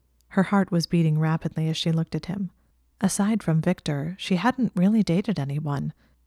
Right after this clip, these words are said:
unless she included her failed date with Cormac McLaggen and the awkward way in which she and Ron had sort of danced around each other and snogged a bit without ever defining things.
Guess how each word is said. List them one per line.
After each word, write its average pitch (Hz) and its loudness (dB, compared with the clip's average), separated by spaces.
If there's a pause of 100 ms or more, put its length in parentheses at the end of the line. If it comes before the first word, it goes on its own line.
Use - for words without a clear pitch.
(280)
unless 220 4
she - 0
included 165 2
her 165 -4
failed 180 2
date 180 2
with 160 -6
Cormac 165 -2
McLaggen 160 -2
and 165 0
the 160 -2
awkward 202 -2
way 165 -2
in 165 0
which 160 -4
she 190 -2
and 165 0
Ron 170 0
had 160 -6
sort 156 -4
of 156 -4 (140)
danced 175 -2
around 160 -2
each 147 -6
other 151 -4
and 151 -6
snogged 165 0
a 156 -2
bit 151 -4
without 160 -4
ever 156 -4
defining 160 -2
things. 151 -6